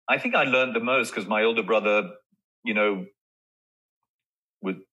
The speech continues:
you know, didn't get along with my dad, left the boat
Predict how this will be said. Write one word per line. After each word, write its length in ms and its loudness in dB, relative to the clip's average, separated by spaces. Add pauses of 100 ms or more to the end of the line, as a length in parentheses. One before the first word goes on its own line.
you 80 -2
know, 100 2
didn't 280 -2
get 160 2
along 180 0
with 100 -2
my 140 0
dad, 360 2
left 300 0
the 60 -2
boat 540 0